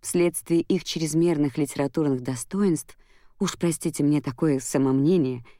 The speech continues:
никогда не были в центре внимания, да, впрочем, и выбранные темы не пользовались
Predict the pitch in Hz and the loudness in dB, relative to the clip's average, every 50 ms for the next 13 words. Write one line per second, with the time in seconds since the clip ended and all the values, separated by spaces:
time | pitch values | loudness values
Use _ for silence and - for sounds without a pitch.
0 | _ - 156 156 151 - 156 143 143 160 156 143 135 147 156 147 147 147 143 - | _ 0 2 2 2 2 -2 -4 0 0 2 2 4 2 2 2 0 0 0 -2
1 | - - 139 139 135 - 135 131 135 135 131 127 135 135 135 131 123 123 123 113 | -2 -2 -2 -2 0 -2 0 0 0 0 2 0 0 0 0 0 0 -2 -2 -4
2 | 117 131 127 120 - - 143 135 123 - - 127 123 120 - _ - - - - | -6 -8 -8 -8 -8 -4 -4 -4 -4 -4 -4 -6 -6 -6 -8 _ -20 -20 -16 -4
3 | - 160 165 139 147 143 135 139 135 135 135 135 123 - - 175 170 165 139 131 | 0 0 2 2 2 2 2 2 2 4 2 2 0 0 0 2 2 4 4 4
4 | 131 127 117 - 143 139 131 120 127 123 123 131 120 - | 2 0 0 0 0 0 0 0 -2 -2 -2 -2 -4 -6